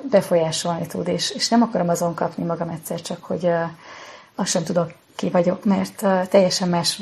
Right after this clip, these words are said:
valaki befolyása alatt élek, és manipulációk áldozata vagyok. Ez volt a legnagyobb félelmem.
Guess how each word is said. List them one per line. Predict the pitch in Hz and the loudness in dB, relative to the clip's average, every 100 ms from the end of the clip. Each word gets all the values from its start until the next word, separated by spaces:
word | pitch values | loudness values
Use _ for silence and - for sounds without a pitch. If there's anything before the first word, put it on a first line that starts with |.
| 190 | -2
valaki | 175 170 175 | 0 0 0
befolyása | 175 175 175 165 - 180 | -2 0 -2 0 -2 -2
alatt | 165 160 - | -4 -6 2
élek, | 175 170 170 | 4 4 2
és | 165 160 - 262 | -2 0 0 2
manipulációk | 185 175 185 175 170 190 170 | 4 4 4 4 4 0 2
áldozata | 170 170 170 175 196 | 2 2 2 0 2
vagyok. | 175 175 180 - - - - | 2 4 2 0 -14 -4 4
Ez | 202 | 6
volt | 175 170 | 6 4
a | 175 | 4
legnagyobb | 170 165 156 | 4 4 0
félelmem. | 156 - 170 165 160 160 175 | -2 0 0 2 -2 -2 -4